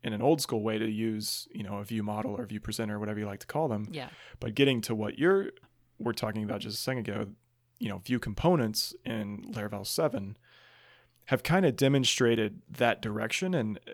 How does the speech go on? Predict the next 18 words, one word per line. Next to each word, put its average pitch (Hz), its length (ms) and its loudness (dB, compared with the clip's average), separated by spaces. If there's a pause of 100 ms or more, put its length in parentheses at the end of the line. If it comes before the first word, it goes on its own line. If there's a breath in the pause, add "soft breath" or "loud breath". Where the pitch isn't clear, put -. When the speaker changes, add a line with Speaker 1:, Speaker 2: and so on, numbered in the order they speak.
(220)
Speaker 1:
and 233 220 -2
while 117 180 2
they're 156 160 0
still 113 300 0
kind 113 200 -2
of 104 80 -4
young 113 320 0
and 107 100 -2
I 104 60 -4
think 110 240 -4
evolving, 113 640 -2 (440)
they 110 400 0
definitely 110 840 -6 (580 soft breath)
embody 113 540 0
that 104 340 -4 (160)
opportunity 117 500 0
to 113 140 -2
say, 107 440 -2